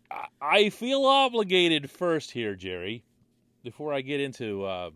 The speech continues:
any, any additional confessions, of pointing out that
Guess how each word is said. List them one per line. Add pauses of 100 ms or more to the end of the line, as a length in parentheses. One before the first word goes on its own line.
(720)
any, (680)
any
additional
confessions, (960)
of
pointing
out
that